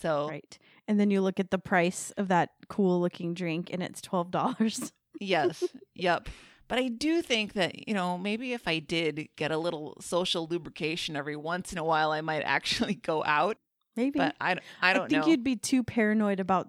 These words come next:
Speaker 2: driving and how you'd get home.
Speaker 1: Probably. Probably.
Speaker 2: <laughs>
Speaker 1: All right. So that's where we come at the situation.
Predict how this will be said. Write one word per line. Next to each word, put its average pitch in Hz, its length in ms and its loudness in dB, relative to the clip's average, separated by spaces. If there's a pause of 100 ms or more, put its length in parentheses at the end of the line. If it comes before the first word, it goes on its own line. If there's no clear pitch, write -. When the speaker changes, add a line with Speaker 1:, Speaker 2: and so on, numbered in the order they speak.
(160)
Speaker 2:
driving 180 520 0
and 180 80 -4
how 190 140 0
you'd 185 260 -2
get - 160 -6
home. 165 400 -4 (960)
Speaker 1:
Probably. 202 760 4 (160)
Probably. 139 600 -4 (560)
Speaker 2:
<laughs> - 560 -10
Speaker 1:
All 214 120 8
right. 165 260 6 (120)
So 185 480 6 (480)
that's 262 500 4
where 208 360 2
we 196 600 -4 (600)
come 190 260 -2
at 151 220 0 (120)
the 156 200 -4
situation. 156 960 -6